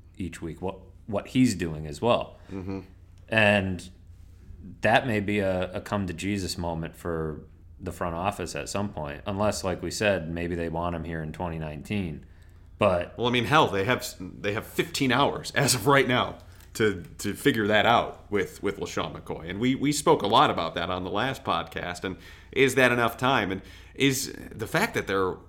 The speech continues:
Speaker 2: playing, that they played a Monday night game, it, that's almost as though it's, like, working against them, because now they have all of these, uh,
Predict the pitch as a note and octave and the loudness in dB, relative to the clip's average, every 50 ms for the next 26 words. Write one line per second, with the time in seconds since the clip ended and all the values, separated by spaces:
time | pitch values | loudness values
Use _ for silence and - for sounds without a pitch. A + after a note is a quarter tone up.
0 | - - - - - - - C3+ D3 D#3 E3+ E3 C#3+ A#2+ G#2 D2+ - - G#2 - | -20 -20 -20 -20 -12 -4 0 2 4 4 4 2 2 0 -2 -4 -6 -6 -2 -2
1 | - G#2+ - - D3 E3 C#3+ A2 G2+ G2+ A2 G#2+ G#2+ G2+ G2 G2 G#2+ B2 B2+ B2+ | -2 -2 0 0 0 0 2 0 0 0 0 0 0 0 -2 -2 -2 -2 -4 -4
2 | - F#2 F2 D#2+ E2 D#2 - - - G#2 - - - - - - F#3+ A#3+ C4 - | -6 -6 -6 -8 -10 -12 -14 -16 -18 -18 -12 -8 -8 -6 -2 0 2 2 2 0
3 | - - - G2+ F2+ G2+ G#2+ G#2+ G2+ F#2 - E2+ E2 - D#2+ F2 F2 E2+ G2 A#2+ | -2 -4 -6 -4 -2 0 0 0 0 0 -2 -6 -8 -8 -8 -8 -4 0 0 0
4 | C#3+ - A2 - - - - F2+ G#2+ A2 - - D#2 D2+ C2 B1+ F2 F2 - - | 0 0 -2 -6 -6 -6 -4 -4 -4 -4 -6 -8 -10 -10 -8 -8 -8 -6 -2 -2
5 | F#2 F#2 E2+ - - - - - - - - - F#2+ G2 G#2 B2+ D3 D3 C#3 C3 | 0 0 -2 -4 -8 -16 -18 -20 -20 -18 -12 -4 2 6 8 8 10 10 10 10
6 | A#2 A2 G#2+ G#2+ - - G#2+ G#2 G2 G2+ A2 G#2+ G#2+ G#2 G#2 G2+ G2 F#2 E2+ - | 8 8 6 4 2 2 0 0 2 2 2 4 4 4 4 2 0 -2 -2 0
7 | F#2+ G#2+ A2+ A#2 A#2 G#2+ G2+ G#2 G2+ G2 F#2+ F#2+ F#2+ F#2 F2+ - - - - - | 2 4 6 6 4 4 2 0 0 0 0 -2 -2 -4 -6 -6 -8 -8 -10 -14
8 | - - - - - - - - - - - D#2+ D#2+ D#2+ D2+ C2+ | -20 -20 -20 -20 -20 -20 -20 -20 -12 -8 -6 -6 -4 -4 -4 -6